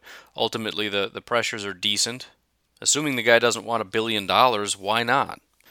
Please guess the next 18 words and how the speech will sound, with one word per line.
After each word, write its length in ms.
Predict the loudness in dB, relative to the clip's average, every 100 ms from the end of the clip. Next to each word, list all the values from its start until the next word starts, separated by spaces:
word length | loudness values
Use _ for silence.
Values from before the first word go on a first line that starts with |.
| _ _ _
Well, 100 | 0
I 120 | 0 0
think 200 | -4 -6
the 60 |
biggest 540 | -2 0 2 4 2 0
concern, 520 | -2 0 0 0 -2
and, 240 | -4 -8
and, 280 | -10 -12 -12
and 380 | -12 -12 -14 -20 _ _ _
maybe 300 | -6 -4 -2
you 100 | -4
can 140 | -6 -6
use 160 | -4
them 120 | -4 -6
in 100 | -8
different 300 | -8 -6 -2
ways, 300 | 0 0 -4
but 240 | -10